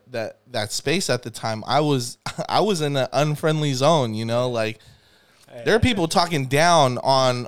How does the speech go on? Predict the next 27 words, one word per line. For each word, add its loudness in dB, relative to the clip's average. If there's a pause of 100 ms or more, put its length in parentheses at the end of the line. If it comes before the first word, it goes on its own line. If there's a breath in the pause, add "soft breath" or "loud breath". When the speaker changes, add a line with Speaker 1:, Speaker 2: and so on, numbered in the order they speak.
(100)
Speaker 1:
on 0
this -4
mural, -6
Speaker 2:
Yep. -12
Speaker 1:
um, -2 (220)
or -8
where 0
I 6
was -2
at. -2 (360 soft breath)
They're, -2
they're 2
asking 0
me, -4
like, -4
"Why 2
is 0
Seattle -2
going -8
haywire? -2
Why, -4
Speaker 2:
Yeah. -8 (100)
Speaker 1:
wh-, -6
what's -4
wrong 2
with -6
them? -10